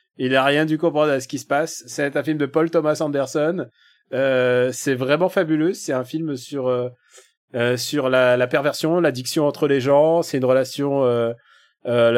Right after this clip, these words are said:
le pervers narcissique. Je pense que Valentin, il est complètement à l'ouest. Et s'il voit ce film, il va être complètement déstabilisé. <laughs> En plus, euh, bon, il y a que des,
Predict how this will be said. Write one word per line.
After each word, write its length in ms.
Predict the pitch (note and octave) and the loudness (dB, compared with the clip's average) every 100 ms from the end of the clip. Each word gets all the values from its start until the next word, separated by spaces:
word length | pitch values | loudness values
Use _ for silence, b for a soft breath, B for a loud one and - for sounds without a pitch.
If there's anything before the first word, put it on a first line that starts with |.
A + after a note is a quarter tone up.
| A#2 | 2
le 60 | |
pervers 300 | A2 C3+ C#3 | 2 4 4
narcissique. 540 | C#3+ - C3+ - F3 - | 2 -2 -6 -4 -4 -6
Je 80 | - | -4
pense 200 | D#3+ E3+ | 0 2
que 80 | E3+ | 2
Valentin, 460 | C#3 D3 C#3+ D3+ E3 | 4 4 4 4 0
il 100 | C#3+ | 0
est 60 | |
complètement 380 | C#3+ C#3+ - E3+ | -4 -4 0 2
à 40 | |
l'ouest. 460 | D3+ D3+ E3+ - - b b | 2 0 -2 -6 -18 b b
Et 40 | A#2+ | -8
s'il 220 | - E3 | -6 -2
voit 140 | E3 | 0
ce 120 | E3 D#3 | 0 -2
film, 300 | D#3+ D#3+ E3+ | 0 0 0
il 120 | C3 | 0
va 100 | B2 | 0
être 100 | A2+ | 2
complètement 420 | C#3+ C3 C3 C3+ | 0 2 2 2
déstabilisé. 680 | C3 B2 C3+ C3 C#3+ C#3 C3 | 2 0 0 0 0 0 0
<laughs> 1300 | A#3 - - - _ - E3 - - _ F3+ G3+ - | 0 0 -2 -4 _ -14 -12 -14 -18 _ -10 -8 0
En 120 | C#3+ | 0
plus, 340 | C#3+ E3+ - D3+ | 2 -2 -2 0
euh, 140 | B2+ | 0
bon, 220 | B2 A#2 | 2 2
il 60 | A2+ | 2
y 20 | |
a 80 | A2+ | 0
que 100 | E3 | -2
des, 140 | D3 | -2